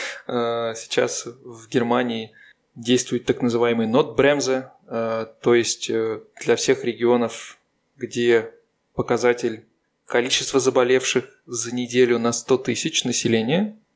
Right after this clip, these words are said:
надеюсь, я его правильно сформулировал, действует единое ограничение вне зависимости от того, что примут на местном уровне. Это ограничение контактов,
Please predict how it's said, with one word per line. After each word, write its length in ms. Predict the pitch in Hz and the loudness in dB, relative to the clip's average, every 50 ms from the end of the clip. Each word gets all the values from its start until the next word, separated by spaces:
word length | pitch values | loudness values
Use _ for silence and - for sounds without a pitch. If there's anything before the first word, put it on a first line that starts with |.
| _ _ _ _ - | _ _ _ _ -6
надеюсь, 340 | - 117 117 120 113 - - | -4 -2 -2 -2 -2 0 2
я 80 | 120 | 2
его 140 | 120 117 117 | 2 2 0
правильно 340 | - - 120 120 117 113 117 | 0 0 0 0 0 -2 -4
сформулировал, 720 | - - - 123 123 120 117 120 117 113 110 113 - _ _ _ _ _ _ _ _ - | -8 -8 -6 -4 -2 0 0 0 0 0 -4 -6 -10 _ _ _ _ _ _ _ _ -8
действует 720 | 127 123 139 160 160 - - 143 139 131 131 - - - - _ _ _ _ _ _ _ _ | 0 2 2 4 2 2 0 2 2 2 2 -2 -8 -16 -18 _ _ _ _ _ _ _ _
единое 540 | - 131 135 135 127 127 127 123 120 123 120 | -4 -2 -2 -2 -2 -2 -2 0 2 2 2
ограничение 560 | 117 123 139 123 117 - - 127 120 123 131 | 2 2 0 0 0 0 2 2 2 2 0
вне 200 | 117 113 127 131 | 0 2 2 2
зависимости 460 | 120 120 120 120 - 127 117 - - | 4 4 2 2 0 -4 -4 -4 -4
от 80 | 139 - | -4 -2
того, 220 | - 117 113 117 113 | 0 0 0 0 0
что 280 | - - - 120 113 - - - - - - - | -2 0 0 0 0 0 -4 -16 -16 -16 -10 -6
примут 320 | - 120 120 117 110 - | -6 -6 -6 -6 -6 -4
на 60 | - 117 | -2 0
местном 340 | 117 117 117 - - 113 | 0 0 0 -2 -2 0
уровне. 320 | 117 127 151 - 180 175 - _ _ _ _ _ _ _ _ | 0 0 0 0 -4 -10 -12 _ _ _ _ _ _ _ _
Это 320 | - 127 127 - 143 131 - | -2 -2 2 2 2 2 2
ограничение 640 | 131 - 131 135 135 135 131 - 143 127 120 117 | 2 0 0 -2 0 0 2 2 2 4 2 2
контактов, 760 | 113 - 123 113 110 - 120 123 - - 190 - - - - | 0 0 -2 -2 0 0 -2 -2 -2 -4 -6 -6 -8 -14 -16